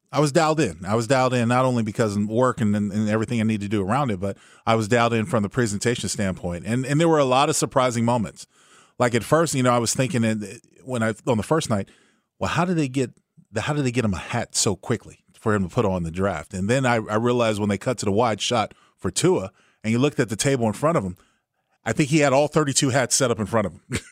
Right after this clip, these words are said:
It was just, he had to find it, go through the Dolphin one and, and, and pick it, uh, to, to put it on after the pick was made. But,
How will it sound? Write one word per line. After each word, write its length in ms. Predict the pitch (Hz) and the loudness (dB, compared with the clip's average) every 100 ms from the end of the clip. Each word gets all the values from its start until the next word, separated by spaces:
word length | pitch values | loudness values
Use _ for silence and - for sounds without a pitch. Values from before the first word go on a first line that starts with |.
| 220 - | -2 2
It 80 | 180 | 0
was 120 | 156 | 2
just, 300 | 123 147 - 135 - - | 0 0 0 -4 -4 -4
he 80 | 135 | 2
had 120 | 143 | 2
to 40 | 123 | 2
find 320 | - 160 156 | 0 2 2
it, 80 | 131 | 2
go 160 | 156 | 2
through 220 | 151 156 143 | 4 2 2
the 100 | 120 | 2
Dolphin 520 | 139 143 123 117 117 | 4 4 2 0 0
one 260 | 123 120 | 2 2
and, 100 | 117 | 0
and, 220 | 113 117 113 | -2 -4 -2
and 180 | 107 | -4
pick 220 | 120 151 113 | -2 0 0
it, 120 | - - - - | -4 -12 -20 -2
uh, 320 | 117 110 110 | 0 2 2
to, 200 | 104 110 | 0 -2
to 140 | 98 107 | -2 -2
put 160 | 135 | -2
it 80 | 123 | 0
on 180 | 123 117 | 2 2
after 220 | 110 113 | 0 0
the 80 | 98 | -2
pick 240 | - 127 | -2 -4
was 120 | 104 104 | -2 -2
made. 220 | 123 101 | 0 0
But, 200 | 101 | -2